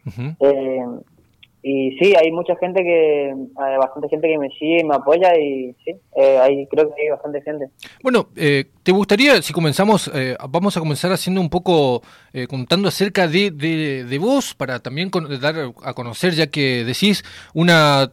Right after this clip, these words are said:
Speaker 1: como una, una trayectoria joven, todavía comenzando. ¿Cuántos años tenés? ¿A los cuántos años comenzaste? ¿Y cómo, eh, cómo estás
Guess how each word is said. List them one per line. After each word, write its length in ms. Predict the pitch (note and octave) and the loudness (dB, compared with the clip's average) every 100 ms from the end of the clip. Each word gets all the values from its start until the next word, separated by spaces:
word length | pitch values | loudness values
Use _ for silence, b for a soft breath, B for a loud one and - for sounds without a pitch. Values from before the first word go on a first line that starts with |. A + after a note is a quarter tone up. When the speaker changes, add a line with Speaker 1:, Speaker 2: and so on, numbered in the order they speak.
| _ | _
Speaker 1:
como 200 | D3 D3 | -4 -2
una, 320 | D#3 D#3+ D3 | 0 0 0
una 200 | D3 D3+ | 0 -2
trayectoria 640 | C3+ C#3+ C3+ B2+ E3 F#3 E3 | -2 -6 -6 0 2 2 2
joven, 580 | - G#3+ G3+ G3+ G#3+ F#3 | 4 6 8 6 4 2
todavía 280 | C#3 C#3+ | 2 2
comenzando. 680 | D#3+ D#3+ C#3+ D#3+ E3+ G3+ G3+ B B B B B B _ - F3+ | 0 -2 -2 0 2 4 2 B B B B B B _ -8 2
¿Cuántos 320 | C4+ D4 A#3+ | 2 4 4
años 200 | A#3+ G#3+ | 6 4
tenés? 380 | D3+ F#3+ C4+ - | 2 2 2 2
¿A 100 | E3 | 0
los 120 | - | 0
cuántos 400 | - A3 A#3+ G3 | 0 0 2 0
años 160 | G3+ F#3+ | 0 -2
comenzaste? 800 | F3+ D#3 C3+ - G3+ G#3+ - G#3 | -2 -2 -4 0 0 0 -2 -2
¿Y 160 | F3 | -4
cómo, 720 | - G#3 A3+ F#3+ E3 C#3+ C3+ C#3 | -4 0 2 4 4 4 2 0
eh, 180 | C#3 B2+ | -2 0
cómo 160 | F3 | -2
estás 400 | F#3+ - F#3 F3+ | -2 2 2 2